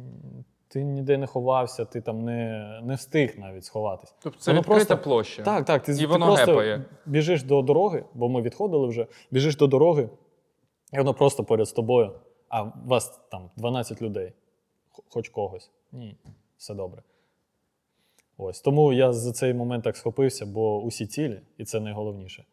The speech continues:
Speaker 1: Бо от якщо ти там трьохсотишся, т-, це, типу, окей, але якщо твій побратим, це вже
Speaker 2: Мгм.
Speaker 1: це, це погано.
Speaker 2: Ну, тобто, що, це що, це якийсь такий військовий фарт, е, в
Speaker 1: Е,
Speaker 2: той момент?
Speaker 1: та Маріуполь — це взагалі фарт. Ну, Маріуполь — це, е, п'ятдесят відсотків,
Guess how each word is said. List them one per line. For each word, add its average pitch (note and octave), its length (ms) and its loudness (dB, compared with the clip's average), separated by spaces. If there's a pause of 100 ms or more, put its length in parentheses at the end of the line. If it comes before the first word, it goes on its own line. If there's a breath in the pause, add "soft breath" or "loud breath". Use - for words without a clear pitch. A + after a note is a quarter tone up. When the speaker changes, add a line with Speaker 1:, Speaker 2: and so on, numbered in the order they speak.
(260)
Speaker 1:
Бо A2 120 2
от G#2 140 2 (100)
якщо A2+ 260 -4
ти A#2 140 -2
там G2 340 -8
трьохсотишся, G#2+ 640 -8
т-, - 340 -20 (120)
це, - 180 -8
типу, G#2 240 -8
окей, D#3 360 -2 (360 soft breath)
але G#2 200 -6
якщо G#2 220 -6
твій G#2+ 160 -12
побратим, A2 480 -4
це G2 140 -12
вже F#2+ 360 -14 (220)
Speaker 2:
Мгм. B2 340 -14 (300)
Speaker 1:
це, A2 280 -8
це A#2+ 120 -2
погано. G2+ 360 -4 (400 loud breath)
Speaker 2:
Ну, D3+ 100 -4
тобто, C3 260 -4
що, C3 120 -12 (100)
це D3+ 140 0
що, C3+ 140 -4
це C3 140 -4
якийсь C3 260 -6
такий C3 240 -10
військовий B2 440 -4
фарт, D#3+ 380 -4
е, F#2+ 40 -10
в G#2+ 300 -8 (180)
Speaker 1:
Е, - 60 -20
Speaker 2:
той G#2+ 160 -6
момент? G#2 320 -8
Speaker 1:
та B2 80 0
Маріуполь — C#3 340 2
це A#2+ 140 -8
взагалі A2 300 -4
фарт. - 320 -16 (360)
Ну, A2+ 200 -6
Маріуполь — A#2+ 400 2
це, A2+ 460 0 (220)
е, G#2 240 -12
п'ятдесят A#2+ 440 -2
відсотків, A#2 520 -4